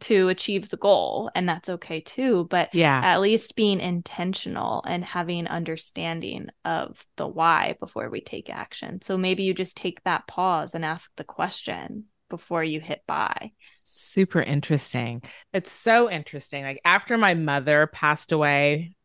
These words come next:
Speaker 2: um, I went on a shopping spree, a pajamas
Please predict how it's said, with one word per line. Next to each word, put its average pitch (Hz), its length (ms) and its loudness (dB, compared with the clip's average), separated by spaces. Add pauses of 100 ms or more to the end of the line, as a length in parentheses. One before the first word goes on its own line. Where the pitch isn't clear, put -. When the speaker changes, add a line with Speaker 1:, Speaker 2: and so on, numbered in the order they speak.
(200)
Speaker 2:
um, 135 600 2 (640)
I 156 540 8
went 160 340 4
on 147 220 4
a 143 120 2
shopping 156 640 2
spree, 123 840 -4 (380)
a 180 60 2
pajamas 170 960 6